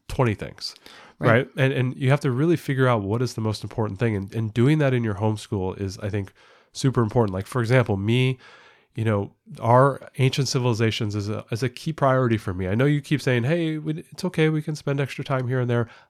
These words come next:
Speaker 1: I like the curriculum. I like the ancient civilizations. I love doing it. It's a big piece of our Tuesday and our Thursday with my daughter.
Speaker 2: Mm-hmm.
Speaker 1: And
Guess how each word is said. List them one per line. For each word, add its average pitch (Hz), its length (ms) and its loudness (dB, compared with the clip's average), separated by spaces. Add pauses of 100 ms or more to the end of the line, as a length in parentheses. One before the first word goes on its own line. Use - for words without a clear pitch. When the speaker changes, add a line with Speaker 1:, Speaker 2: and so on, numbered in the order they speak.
(120)
Speaker 1:
I 139 160 4
like 113 520 0 (420)
the 110 100 -6
curriculum. 110 800 -2
I 104 80 -4
like 98 320 -2
the 104 400 -2
ancient 107 280 -4
civilizations. 101 760 -4
I 98 60 -6
love 107 420 -2
doing 104 300 0
it. 104 160 -2
It's 104 160 -8
a 90 60 -4 (160)
big 120 220 -4
piece 117 280 -2
of 101 100 -2
our 95 180 0
Tuesday 107 480 -2
and 98 120 -4
our 85 100 -10
Thursday 98 380 -6
with 107 160 -6
my 90 100 -8
daughter. 95 360 0
Speaker 2:
Mm-hmm. - 800 -14
Speaker 1:
And 113 280 0